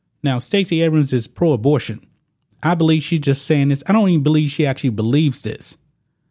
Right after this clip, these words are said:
But for her to come out and say what she said about a baby's heartbeat, that is insulting. I just told my wife about this, um, before I started recording this video.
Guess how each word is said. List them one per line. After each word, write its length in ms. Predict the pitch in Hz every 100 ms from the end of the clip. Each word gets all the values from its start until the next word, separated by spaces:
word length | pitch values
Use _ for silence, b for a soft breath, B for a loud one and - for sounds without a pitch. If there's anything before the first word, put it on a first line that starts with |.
| _ _ _ _ _
But 240 | 147 143
for 140 | 135 120
her 200 | - 233
to 120 | 202
come 200 | 196 185
out 100 | 156
and 120 | 135
say 160 | - 160
what 120 | 139
she 120 | 151
said 280 | 139 139 120
about 200 | 110 110
a 40 |
baby's 320 | 101 123 101
heartbeat, 520 | - 127 104 101 92 - _ _ _ _ _ -
that 120 | 175
is 120 | 151
insulting. 580 | 117 - 156 131 - - _ _ _ _ _ _
I 40 | 120
just 220 | 156 -
told 220 | 170 156
my 100 | 123
wife 420 | 113 135 139 -
about 300 | 131 127 131
this, 260 | 135 127 -
um, 200 | 123 117
before 560 | 110 - 139 123 117 - _ _ _ _ _ _ -
I 460 | 123 120 113 104 98
started 320 | - - 131
recording 340 | 107 - 147 120
this 100 | 104
video. 480 | 156 160 170 165